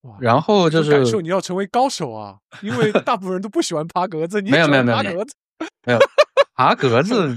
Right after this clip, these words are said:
Speaker 2: 你也有很多就是练习方法的，我永远都是最简单的那种，就是
Speaker 1: OK，OK。
Speaker 2: 因，因为我没有想要就是练到什么程度，你知道吗？然后，
Speaker 1: OK。
Speaker 2: 但是就是说，当，你，我，你吉他你研究了以后，就是说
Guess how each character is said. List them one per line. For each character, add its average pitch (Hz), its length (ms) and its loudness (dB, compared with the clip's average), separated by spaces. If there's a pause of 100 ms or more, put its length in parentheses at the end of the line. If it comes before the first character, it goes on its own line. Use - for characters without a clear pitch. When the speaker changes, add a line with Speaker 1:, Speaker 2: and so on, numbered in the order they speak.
Speaker 2:
你 123 380 -4
也 139 220 0
有 208 120 2
很 101 260 -6
多 127 380 -2
就 143 140 -8
是 104 680 -8
练 139 240 2
习 117 180 -4
方 139 240 2
法 80 220 -4
的， 82 120 -14
我 98 200 -6
永 113 200 -2
远 151 140 2
都 120 120 2
是 127 100 -4
最 151 160 -2
简 107 180 -4
单 90 140 -8
的 101 80 -6
那 101 160 -6
种， 87 160 -14 (180)
就 101 100 -10
是 98 180 -6
Speaker 1:
OK，OK。 135 880 -12
Speaker 2:
因， 180 180 -14
因 220 140 -2
为 240 80 4
我 202 160 4
没 120 140 2
有 254 120 4
想 127 220 0
要 131 200 2
就 135 120 -2
是 131 100 -2
练 151 200 -2
到 131 160 0
什 110 80 -10
么 113 120 -10
程 95 220 -12
度， 110 200 -10
你 95 140 -14
知 95 60 -14
道 90 100 -14
吗？ - 100 -20 (680)
然 117 220 2
后， 147 320 4
Speaker 1:
OK。 120 80 -6 (360)
Speaker 2:
但 220 140 2
是 214 140 0
就 208 120 -2
是 202 60 -2
说， 202 180 0
当， 196 220 -8
你， 127 260 -6 (180)
我， 120 220 -8 (180)
你 131 300 -6 (160)
吉 - 140 -6
他 190 160 2
你 156 140 -2
研 98 200 -4
究 175 240 2
了 170 160 0
以 104 140 -4
后， 104 320 -4
就 98 80 -6
是 98 140 -6
说 90 180 -8